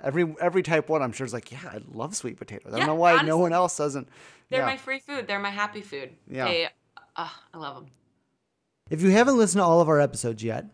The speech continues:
Speaker 1: subscribe to Beta Cell on iTunes, Stitcher,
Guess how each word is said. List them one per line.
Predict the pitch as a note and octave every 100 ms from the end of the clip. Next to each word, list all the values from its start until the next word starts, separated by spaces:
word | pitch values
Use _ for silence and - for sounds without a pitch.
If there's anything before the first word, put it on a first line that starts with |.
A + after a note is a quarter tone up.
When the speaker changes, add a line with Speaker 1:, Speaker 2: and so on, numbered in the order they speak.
| _ _
Speaker 1:
subscribe | - C3 - A3 B3+
to | B3+
Beta | F#3 F3
Cell | - E3+ E3+
on | C3 C3
iTunes, | D#3+ F#3+ F#3+ G3 G#3 G3+ -
Stitcher, | - D3+ C#3+ D3+ D3 D3